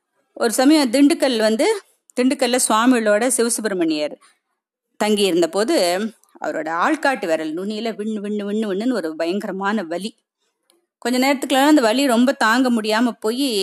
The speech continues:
ஓன்னு அழற அளவுக்கு ஆயிட்டார், அவர் கத்துற அளவுக்கு ஆயிட்டார். அப்போ லேசா அது வீக்கமாயி பழுக்க வேற ஆரம்பிச்சிருக்கு. இப்போ அது சிவசுப்பிரமணியருக்கு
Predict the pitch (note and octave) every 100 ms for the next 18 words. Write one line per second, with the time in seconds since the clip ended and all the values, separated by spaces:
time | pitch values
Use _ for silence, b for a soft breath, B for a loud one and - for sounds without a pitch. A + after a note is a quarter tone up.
0 | G3+ B3 A3+ _ _ _ - G3 A3+ C4
1 | D4+ C4+ F#3 A3 B3 G#3+ A3 B3+ G3+ E3+
2 | E3+ C#3+ C3+ - F#3 A#3+ A3 F#3 G3+ E3+
3 | C#3+ - - _ b b b b - -
4 | D#4 B3 A3+ B3+ D4+ D4 B3 G3+ F#3 C4
5 | C#4 B3+ G#3+ G#3+ C4 A#3 B3 C#4 A#3+ F#3+
6 | A3 G#3+ F3 E3 - - - _ D#3+ _
7 | _ _ _ _ b b b b - B3
8 | D#4+ B3 A#3+ B3+ - - G#3+ G#3 C4+ C#4
9 | C4 A#3 G3+ G3+ G3+